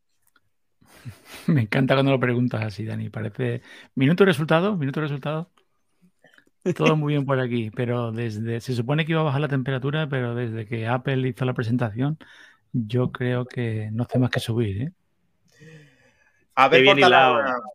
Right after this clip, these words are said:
Speaker 3: qué bien
Speaker 2: Tarragona
Speaker 3: hilado.
Speaker 2: tienen que estar jodidos porque con este, estira, en vez de estirar el chicle, estiran los céntimos y los convierten en hilos de cobre, ¿sabes?
Speaker 3: Bueno, somos gente ahorradora, o eso dicen. Yo no tengo un duro,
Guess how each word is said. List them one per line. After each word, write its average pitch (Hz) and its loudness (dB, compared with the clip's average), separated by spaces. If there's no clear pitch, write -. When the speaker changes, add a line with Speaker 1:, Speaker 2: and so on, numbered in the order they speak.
Speaker 3:
qué 123 -2
bien 127 0
Speaker 2:
Tarragona 127 2
Speaker 3:
hilado. 175 4
Speaker 2:
tienen 190 2
que 185 0
estar 170 2
jodidos 156 2
porque 117 -2
con 117 -6
este, 123 -6
estira, 147 0
en 131 -4
vez 147 6
de 165 8
estirar 170 4
el 160 4
chicle, 160 -2
estiran 156 2
los 160 2
céntimos 156 -2
y 120 -2
los 113 0
convierten 135 -2
en 147 -2
hilos 143 0
de 135 0
cobre, 156 4
¿sabes? 165 -8
Speaker 3:
Bueno, 139 -8
somos 135 -4
gente 139 4
ahorradora, 127 0
o 120 -12
eso - -8
dicen. 117 -6
Yo 117 -14
no 135 -6
tengo 131 -8
un 107 -12
duro, 143 -8